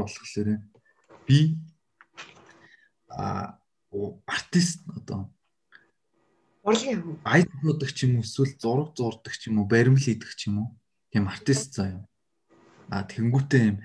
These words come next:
Speaker 1: амьд хөгжим сонсдог. Шинжлэх ухааны талаар ерөөсөө юу ч боддгоо заяа.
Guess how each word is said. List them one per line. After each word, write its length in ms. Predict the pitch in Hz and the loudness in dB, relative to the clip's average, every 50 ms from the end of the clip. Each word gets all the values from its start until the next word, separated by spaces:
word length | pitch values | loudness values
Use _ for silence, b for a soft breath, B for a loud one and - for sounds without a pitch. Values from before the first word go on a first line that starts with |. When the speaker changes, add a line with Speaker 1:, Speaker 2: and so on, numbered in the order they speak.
| - - | -6 -2
Speaker 1:
амьд 320 | 110 110 123 139 139 139 | 2 4 6 4 4 2
хөгжим 320 | 123 107 - - - 104 98 | 0 -6 -8 -8 -8 -8 -8
сонсдог. 480 | - - 104 101 - - - - 104 - b b b b b b b b b | -8 -10 -12 -12 -14 -14 -14 -14 -16 -16 b b b b b b b b b
Шинжлэх 400 | - 139 123 - - - 170 - | -2 0 0 0 0 0 -2 0
ухааны 240 | 131 131 123 117 117 | 2 2 2 0 0
талаар 400 | - - - 107 101 95 101 107 | -4 -6 -6 -4 -2 -2 -2 -2
ерөөсөө 480 | 107 107 - - 98 95 - - _ | -2 -4 -8 -10 -12 -12 -12 -10 _
юу 160 | - 131 135 135 | 2 2 2 2
ч 160 | 139 - - | 2 -2 -10
боддгоо 560 | - - - - - - - - 110 95 95 | -14 -16 -18 -18 -20 -18 -10 -8 -8 -8 -8
заяа. 240 | - - 98 104 | -8 -12 -14 -14